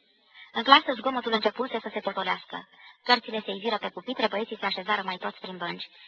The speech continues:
Intervenția acestorului era de prisos. „Vă rog, vă rog, domnilor, nu faceți gălăgie, că se aude jos la cancelarie.” Morariu, cu gura mică, ochii mici, înalt și cu tunica curată, lovea liniștit cu creionul în catedră. „Vă rog, tăcere,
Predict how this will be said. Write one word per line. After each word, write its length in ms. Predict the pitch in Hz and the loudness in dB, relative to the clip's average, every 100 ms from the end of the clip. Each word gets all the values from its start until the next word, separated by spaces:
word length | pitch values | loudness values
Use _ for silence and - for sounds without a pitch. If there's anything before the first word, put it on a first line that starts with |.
| - | -14
Intervenția 520 | 214 220 214 226 214 | 0 4 4 4 2
acestorului 600 | 196 254 - 226 202 202 - | -2 -2 -2 -4 -4 -8 -4
era 220 | 196 202 | -2 -2
de 80 | 196 | -2
prisos. 340 | 185 - 175 - | -10 -8 -10 -10
„Vă 140 | - 254 302 | 0 2 2
rog, 140 | 233 - - - | 0 -10 -18 -6
vă 140 | 233 | 2
rog, 180 | 277 311 | 2 4
domnilor, 420 | 233 294 269 233 | 2 2 4 2
nu 140 | 226 302 | 2 2
faceți 300 | 285 240 208 | 2 2 0
gălăgie, 440 | 220 202 202 196 | 2 2 2 -2
că 120 | 202 220 | -2 0
se 60 | |
aude 200 | 226 269 | 0 0
jos 180 | 247 269 | 0 0
la 100 | 240 | 0
cancelarie.” 680 | 233 220 214 185 175 170 - _ _ _ _ _ _ | 0 0 2 0 0 -8 -10 _ _ _ _ _ _
Morariu, 440 | 226 226 214 247 294 | 0 4 4 4 -2
cu 140 | - | -4
gura 220 | 196 233 | 2 6
mică, 300 | 202 226 233 | 4 2 -2
ochii 220 | 208 - 196 | -4 -4 -8
mici, 220 | 247 - | -6 -6
înalt 380 | 196 190 240 - | -2 2 2 0
și 80 | |
cu 100 | 226 | -10
tunica 320 | 202 208 226 190 | -8 -6 -2 -2
curată, 360 | 185 208 254 | 0 0 0
lovea 220 | 202 214 | -2 0
liniștit 380 | 220 190 185 226 | -2 -4 -8 -10
cu 100 | 190 | -10
creionul 400 | - 185 202 208 190 | -8 -4 -4 -6 -8
în 80 | |
catedră. 380 | 190 185 180 185 | -4 -4 -4 -4
„Vă 120 | 196 285 | 2 4
rog, 140 | 294 - | 2 0
tăcere, 460 | 254 247 285 208 | -2 2 2 2